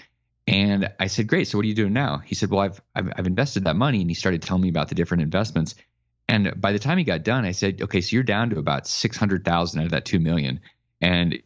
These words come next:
all of your investments are all based on speed. They're all very exciting, and none of them is stable or producing anything. You're just looking for juice." I said, "So your, your first, your, your first step is to take up skydiving or something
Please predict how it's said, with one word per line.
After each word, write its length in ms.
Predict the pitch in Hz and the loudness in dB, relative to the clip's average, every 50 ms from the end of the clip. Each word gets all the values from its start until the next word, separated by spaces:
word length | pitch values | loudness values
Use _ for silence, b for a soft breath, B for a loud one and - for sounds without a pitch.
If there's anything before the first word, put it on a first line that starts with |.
| _ _ _ _ _ _ _ _ | _ _ _ _ _ _ _ _
all 360 | - - 113 120 123 127 120 | 2 2 4 4 2 2 2
of 100 | 110 104 | 0 0
your 140 | 107 101 95 | 0 0 0
investments 640 | 87 78 73 85 87 - - - 71 69 - - - - _ | 0 0 0 -2 -2 -2 -6 -6 -6 -6 -4 -6 -8 -6 _
are 220 | - - 73 - - - | -2 0 0 -2 -2 -2
all 220 | 87 85 85 87 | 0 2 2 2
based 260 | 85 82 82 80 - | 2 2 0 0 0
on 100 | 82 78 | 0 0
speed. 480 | 80 - - - 80 71 67 71 - - _ _ _ _ | 0 -2 -2 -2 -2 -2 -2 -4 -8 -12 _ _ _ _
They're 160 | - - - - | 0 2 2 2
all 120 | 95 101 | 0 2
very 200 | 95 101 98 92 | 2 2 2 2
exciting, 580 | 87 - - - 90 80 73 73 73 69 71 b b b _ - | 0 -2 -2 0 0 0 0 0 -2 -2 -4 b b b _ -4
and 200 | 78 80 85 90 | 0 0 2 2
none 180 | 95 98 110 107 | 2 2 2 2
of 120 | 90 78 | 0 0
them 260 | - 78 80 78 76 - - | -2 -2 -2 -2 -4 -4 -4
is 260 | - 87 82 78 80 | -2 0 0 0 -2
stable 520 | - - - 92 90 87 87 87 87 85 - - | -2 0 2 2 2 2 2 2 0 0 -2 0
or 200 | 85 82 82 82 | 0 0 0 0
producing 520 | - - - 87 87 87 - 90 87 87 | 2 2 2 2 2 2 2 2 2 4
anything. 480 | 85 85 82 - - 82 85 82 80 B B B - | 4 2 2 2 2 2 2 2 0 B B B -2
You're 100 | - 98 | -2 0
just 200 | 117 139 120 - | 0 0 0 0
looking 200 | 95 90 - 85 | 0 0 0 0
for 120 | 78 - 80 | 0 0 0
juice." 500 | - - 110 101 - - - - - - - | 0 2 0 0 0 -2 -6 -6 -6 -6 -4
I 60 | - | -2
said, 340 | 87 - - 180 - 95 - - _ _ _ - | 0 0 0 0 0 -4 -12 -18 _ _ _ -4
"So 140 | - 104 | -2 0
your, 140 | 107 120 87 | 0 0 0
your 140 | 64 123 117 | 0 0 -2
first, 460 | 110 - - 131 147 156 - - - - _ - | -2 0 0 2 2 2 0 -4 -10 -14 _ 0
your, 200 | 101 104 92 - | 0 0 0 0
your 200 | - 98 101 95 | 0 0 0 0
first 520 | 95 - - - 127 139 135 - - - | -2 -2 0 2 2 2 2 -2 -4 -4
step 420 | - - - - 101 87 71 - | -4 -2 0 2 2 0 0 -2
is 160 | - - 85 - | -2 -4 -2 -2
to 100 | - 78 | -4 -2
take 200 | - 104 90 90 | 0 0 2 0
up 80 | 87 | 0
skydiving 800 | - - - - - 95 98 107 101 80 73 71 71 - 76 82 B B B B _ | -2 -2 -4 -2 -2 0 0 0 0 0 -2 -2 -2 -4 -4 -6 B B B B _
or 80 | - 82 | -2 -2
something 560 | 80 - - 113 117 107 - 80 78 78 - | -2 0 0 0 0 0 -2 -2 -2 -2 -2